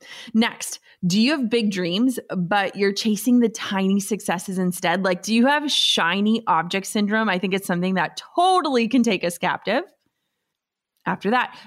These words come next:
do you feel like you're in constant competition? Like, is life just, like, one big competition, whether you're looking at relationships or business or side hustles or dreams? Do you feel like you are a competitor in life? There's three more. Do you feel threatened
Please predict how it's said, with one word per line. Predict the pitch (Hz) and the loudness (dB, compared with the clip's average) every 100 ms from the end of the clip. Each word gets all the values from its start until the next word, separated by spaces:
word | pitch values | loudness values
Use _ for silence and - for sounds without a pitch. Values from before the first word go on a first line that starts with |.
| 190 | 2
do | 220 | 4
you | 277 | 4
feel | 233 277 311 | 2 0 0
like | 330 | 0
you're | 302 277 | 2 2
in | 254 | 2
constant | 233 226 226 226 | 0 -2 -2 -2
competition? | 220 196 - 160 160 - 190 _ | 0 -2 -2 -4 -4 -8 -14 _
Like, | 202 208 | -2 0
is | 254 | 0
life | 240 269 285 | 2 0 0
just, | 330 330 | -2 0
like, | 254 | 0
one | 202 202 202 202 214 | 0 2 2 2 2
big | 196 190 | 2 0
competition, | 196 196 175 165 180 160 185 180 | 0 -2 -2 -4 -4 -2 -2 -2
whether | 175 160 165 | 0 0 0
you're | 160 | 0
looking | 156 175 156 165 | -4 -6 -6 -6
at | - | -6
relationships | - 202 277 285 269 233 208 160 - | -6 -4 -2 -2 0 0 0 -4 -6
or | |
business | 175 269 233 214 196 | -2 0 2 0 -2
or | 185 | -6
side | - - 277 | -4 -2 0
hustles | 262 247 202 185 | -2 -2 -4 -4
or | 180 | -4
dreams? | 180 240 190 175 - - - | -2 -4 -4 -8 -14 -20 -8
Do | - | 0
you | 240 | 0
feel | 233 247 285 | 2 2 2
like | 302 208 | 0 0
you | 185 220 233 | 0 2 2
are | 202 196 | 2 0
a | 190 | 0
competitor | 214 180 - 190 185 185 180 | -2 -6 -4 -2 0 0 0
in | - 170 | -2 -4
life? | 165 - 151 _ _ _ _ _ _ _ _ - | -6 -8 -14 _ _ _ _ _ _ _ _ -6
There's | 175 - | -6 -4
three | - 254 | 0 2
more. | 233 175 - - - - - | 4 2 -2 -14 -20 -6 0
Do | 190 | 2
you | 247 247 | 4 2
feel | - 285 381 | 0 0 0
threatened | 370 269 226 214 170 180 285 | -2 -2 -2 -2 -2 -2 -2